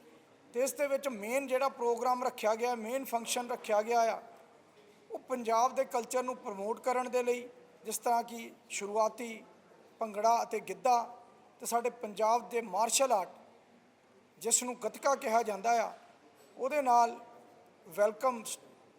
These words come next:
ਕੀਤਾ ਜਾਏਗਾ ਤੇ ਇਨੋਗ੍ਰੇਸ਼ਨ ਆਰੰਭ ਕੀਤੀ ਜਾਏਗੀ। ਅਸੀਂ ਉਮੀਦ ਕਰਦੇ ਹਾਂ ਕਿ ਸਾਡੇ ਪੰਜਾਬ ਦੀ ਟੀਮ ਇਸ ਦੇ ਵਿੱਚੋਂ ਜੋ ਉਹਨਾਂ ਨੇ ਕੜੀ ਮਿਹਨਤ ਕੀਤੀ ਹੈ,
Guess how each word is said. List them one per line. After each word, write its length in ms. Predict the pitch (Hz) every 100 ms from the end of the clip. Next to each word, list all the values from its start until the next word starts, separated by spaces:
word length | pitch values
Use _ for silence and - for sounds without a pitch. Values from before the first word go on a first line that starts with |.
| _ _
ਕੀਤਾ 420 | 226 220 220 254 240
ਜਾਏਗਾ 360 | 226 233 240
ਤੇ 120 | 247 233
ਇਨੋਗ੍ਰੇਸ਼ਨ 720 | 220 220 220 214 220 220 233 220 -
ਆਰੰਭ 320 | 185 214 262
ਕੀਤੀ 300 | 226 226 -
ਜਾਏਗੀ। 460 | 208 190 208 226 214 - - - _ -
ਅਸੀਂ 200 | - 247
ਉਮੀਦ 380 | - 208 240 233
ਕਰਦੇ 320 | 285 240 254
ਹਾਂ 160 | 262 220 - - - - -
ਕਿ 320 | 240 254 233
ਸਾਡੇ 280 | - 202 220
ਪੰਜਾਬ 540 | 233 233 202 214 240 240
ਦੀ 80 | 247
ਟੀਮ 300 | 247 233 226
ਇਸ 120 | 214
ਦੇ 140 | 247
ਵਿੱਚੋਂ 280 | 240 233 277
ਜੋ 120 | 220 226
ਉਹਨਾਂ 180 | 233
ਨੇ 80 | 240
ਕੜੀ 280 | 226 233 277
ਮਿਹਨਤ 340 | 240 233 254
ਕੀਤੀ 360 | - 190 - 233
ਹੈ, 160 | 220